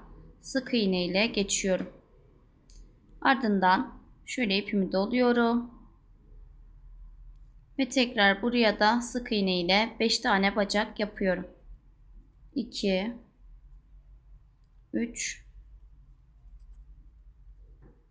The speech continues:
dört ve beş. Beş tane böyle ikili trabzan yapıyorum. Yine karşıya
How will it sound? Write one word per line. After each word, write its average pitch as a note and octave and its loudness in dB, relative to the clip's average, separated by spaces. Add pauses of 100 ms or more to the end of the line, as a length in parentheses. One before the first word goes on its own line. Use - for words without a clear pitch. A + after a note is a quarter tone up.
(920)
dört A3+ -2 (3000)
ve B3 0
beş. - -2 (520)
Beş C#4+ 2
tane A3 2 (600)
böyle A3 0
ikili A3+ -4
trabzan G3 -4
yapıyorum. A3+ -2
Yine A#3 0
karşıya G#3 2